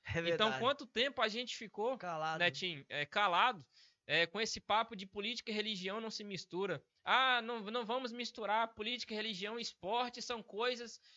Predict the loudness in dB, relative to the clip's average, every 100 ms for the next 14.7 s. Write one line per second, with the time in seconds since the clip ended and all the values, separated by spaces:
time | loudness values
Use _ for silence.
0 | _ -8 -2 0 2 2 2 -4 -6 -6
1 | 0 0 0 -4 -8 -2 0 2 0 -2
2 | -10 -8 -8 -4 -2 0 -2 -2 0 0
3 | 0 -8 -20 -14 -10 -4 -2 -2 -4 -4
4 | -2 0 0 -2 -4 -8 -4 -4 -4 -6
5 | -6 -6 -8 -10 -14 -10 -6 -6 -8 _
6 | -20 -4 0 0 0 -4 -10 -10 -2 -2
7 | -2 -8 -10 -2 2 2 0 -8 -10 -8
8 | -6 -2 -2 -2 -8 -10 -10 -2 2 2
9 | 0 -8 -8 -6 -6 -8 -10 -10 _ _
10 | -12 -4 -4 -4 -8 -8 -8 -8 -8 -12
11 | -14 -12 -12 -10 -10 -10 -12 -14 _ -20
12 | -18 -10 -6 -4 0 0 0 -4 -12 _
13 | _ -8 -8 -6 -2 0 0 -4 -4 -4
14 | -4 -2 2 2 2 0 -10